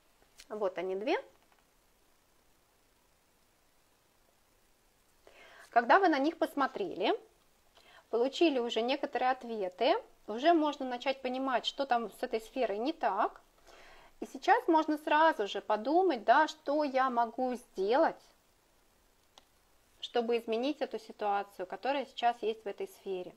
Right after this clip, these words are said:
Что я могу улучшить? Что я могу сделать? И каким будет мой первый шаг?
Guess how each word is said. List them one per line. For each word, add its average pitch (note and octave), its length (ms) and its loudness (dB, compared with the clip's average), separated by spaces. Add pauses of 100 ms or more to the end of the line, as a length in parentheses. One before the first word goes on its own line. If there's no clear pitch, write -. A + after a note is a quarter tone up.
(960)
Что - 180 -2
я G4+ 80 6
могу C4 260 2
улучшить? A3 760 -6 (560)
Что - 180 -8
я C4+ 60 2
могу A3+ 280 -2
сделать? F3+ 520 -10 (4000)
И C4 80 -6
каким C#4 640 2
будет E4 400 2
мой A3+ 200 -4
первый D4+ 400 -2
шаг? B3+ 560 -2